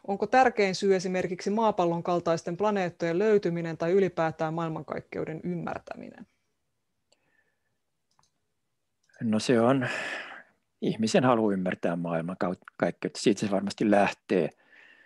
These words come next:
Speaker 2: Mut kyllähän tälle on sitten kehitetty, keksitty näitä hyviä perusteita, että mitä enemmän me tutkitaan näitä muita aurinkokuntia, sitä paremmin me saadaan yleistä tietoa aurinkokuntien synnystä,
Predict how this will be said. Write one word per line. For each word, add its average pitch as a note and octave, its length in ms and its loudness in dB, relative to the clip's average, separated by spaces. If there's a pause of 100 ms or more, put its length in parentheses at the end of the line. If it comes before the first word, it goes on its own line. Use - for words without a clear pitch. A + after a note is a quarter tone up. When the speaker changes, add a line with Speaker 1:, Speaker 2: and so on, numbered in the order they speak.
(160)
Speaker 2:
Mut - 140 -4
kyllähän G2+ 300 2
tälle G#2 240 4
on G#2+ 80 2
sitten B2 400 -2 (520)
kehitetty, G2+ 640 2 (100)
keksitty - 680 -2 (760)
näitä G2 600 2
hyviä G#2 500 0 (100)
perusteita, F#2+ 800 0
että F2+ 300 -4
mitä F#2 240 -2
enemmän G2+ 420 0
me G#2+ 180 -2 (380)
tutkitaan A2+ 580 0
näitä G2+ 240 -2 (220)
muita A#2 380 2
aurinkokuntia, G#2 840 -2 (540)
sitä A#2+ 240 0
paremmin G#2+ 380 2
me G#2+ 80 -2
saadaan G#2 540 -2 (180)
yleistä A2 460 4
tietoa E2 520 -2 (100)
aurinkokuntien G2 760 -4
synnystä, G2 540 -6